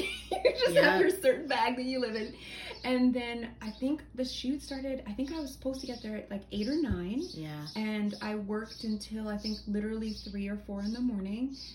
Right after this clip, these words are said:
Speaker 1: Came back home. I think I actually went attempt the next day.
Speaker 2: Yeah.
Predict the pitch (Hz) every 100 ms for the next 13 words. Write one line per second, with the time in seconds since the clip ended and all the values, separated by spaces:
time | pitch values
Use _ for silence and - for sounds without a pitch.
0 | - - 226 226 220 214 - - 220 214
1 | 202 - - 196 - - 494 605 554 -
2 | 214 147 135 214 370 - - - - -
3 | - - - - 214 - 233 - - 165
4 | 147 147 - - - 190 208 160 160 156
5 | 151